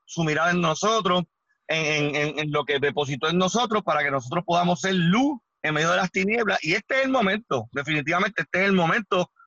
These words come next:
correcto para hacer lo que estamos haciendo, invertir el tiempo en esto que estamos haciendo, haciéndolo, que si estamos cansados, que si tenemos lagaña en los ojos, que si no dormimos mucho, realmente eso no importa. Lo que importa es que,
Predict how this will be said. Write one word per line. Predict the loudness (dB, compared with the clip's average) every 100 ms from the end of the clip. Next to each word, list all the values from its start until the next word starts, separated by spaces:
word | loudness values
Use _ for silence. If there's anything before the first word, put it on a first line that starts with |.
| _
correcto | -2 0 0 -2 -2 -2 0
para | 0 0
hacer | 0 -4
lo |
que | -4
estamos | -4 -2 0 0
haciendo, | 0 -4 -2 -4 -6 _ 0
invertir | 2 2 0 -2 -4 0
el | 0 -2
tiempo | 0 0 0 -2 -4 -2
en | -2 0
esto | -2 -2 -4
que | -2
estamos | 0 0
haciendo, | 0 0 -2 -2 -4 -6 _ _ -4
haciéndolo, | -2 0 -2 0 0 0 -4 _
que | -6 -4
si | -4
estamos | -2 0 0
cansados, | 0 -2 -2 0 2 2 0
que | -2
si | -6
tenemos | -4 -2 0 2
lagaña | 2 2 2
en | 2
los | -2 0
ojos, | 0 2 2 0 _ _
que | -6
si | -2
no | 0
dormimos | 2 2 2 2
mucho, | 2 2 0 0
realmente | 2 0 -2
eso | 0
no | 0
importa. | 0 0 -2 0 -2
Lo |
que | 0
importa | -2 -4 -4 -6
es | -4
que, | -4 -4